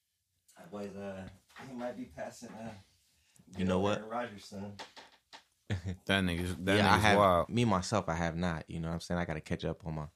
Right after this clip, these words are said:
Speaker 1: Now, that boy, he wasn't, he almost threw three hundred something yards.
Speaker 3: Yeah, he did.
Speaker 1: Couple touchdowns.
Speaker 2: Yeah.
Speaker 1: That boy might be the truth.
Speaker 3: No, I, f-
Speaker 2: But
Speaker 3: <clears throat> I definitely, I, it's, I mean, it's just, anything's a step up from Eli. That nigga's been washed for a cool amount of time, my nigga. So,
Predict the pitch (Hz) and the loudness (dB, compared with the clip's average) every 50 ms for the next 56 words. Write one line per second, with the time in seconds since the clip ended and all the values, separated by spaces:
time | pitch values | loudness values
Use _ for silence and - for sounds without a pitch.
0 | _ - - - - - - - - - 98 95 - - 311 214 - 127 104 98 | _ -16 -12 -8 -6 -6 -6 -4 -4 -4 -4 -4 -6 -8 -8 -8 -8 -8 -8 -10
1 | 90 - - _ _ _ 113 131 131 131 127 - 135 117 98 - 123 123 131 127 | -14 -16 -18 _ _ _ -14 -12 -12 -12 -12 -12 -14 -14 -14 -14 -12 -8 -8 -8
2 | 127 123 - - - - - - - - 104 110 - - - - 196 185 160 143 | -8 -8 -12 -16 -18 -20 -18 -14 -12 -10 -10 -8 -8 -6 -2 2 6 8 8 10
3 | 131 120 117 120 117 110 101 98 92 87 82 - - - - - - - - 143 | 8 8 8 8 8 8 8 8 6 6 2 0 -6 -10 -10 -8 -10 -8 -10 -10
4 | 147 151 151 151 151 - - - - - - 190 202 190 - - - - - - | -12 -10 -10 -10 -12 -14 -18 -20 -12 -6 -4 -2 0 0 -2 -2 -4 -8 -14 -16
5 | - - - - 139 135 131 135 131 120 123 139 135 127 - - 143 143 131 101 | -16 -16 -14 -12 -12 -12 -12 -12 -12 -14 -14 -18 -20 -20 -20 -16 -14 -14 -14 -14
6 | 90 _ _ _ _ _ _ _ _ _ _ - - 92 98 85 82 82 95 117 | -16 _ _ _ _ _ _ _ _ _ _ -2 2 2 4 4 4 4 4 4
7 | - - - - 90 - 202 202 175 175 175 147 127 120 123 120 123 120 113 110 | 4 2 0 4 8 10 12 12 12 12 12 12 10 10 10 10 10 8 8 8
8 | 117 107 104 101 98 98 90 80 113 131 135 135 120 120 131 147 151 - - - | 6 6 6 8 6 6 6 6 6 6 4 4 2 2 4 4 4 2 0 -2
9 | - - - - - - 131 139 135 131 127 120 120 127 117 - - - - 139 | -4 -10 -16 -14 -2 4 6 8 10 10 10 8 8 8 8 8 6 6 6 6
10 | 156 156 143 123 120 123 120 110 104 98 - - - 117 113 104 110 110 98 - | 8 10 10 10 8 8 8 8 8 6 6 6 8 8 8 8 8 6 6 4
11 | 101 98 92 101 107 104 101 98 95 98 95 98 101 107 107 107 104 98 101 95 | 4 4 6 6 8 8 8 8 8 8 8 8 8 8 8 8 8 6 6 4
12 | 92 98 92 90 90 92 95 95 92 92 92 - - 98 92 87 87 87 - - | 6 6 6 6 6 8 8 8 8 6 4 2 0 2 2 2 2 0 -2 -2
13 | - 113 104 98 92 87 95 92 85 82 85 - - 98 90 82 82 82 82 85 | 2 4 4 4 4 4 4 4 2 2 0 0 2 2 2 2 0 0 0 0
14 | 90 87 82 85 87 85 - - 71 71 71 71 - | 0 0 0 0 -2 -2 -2 -2 -2 0 -2 -2 -4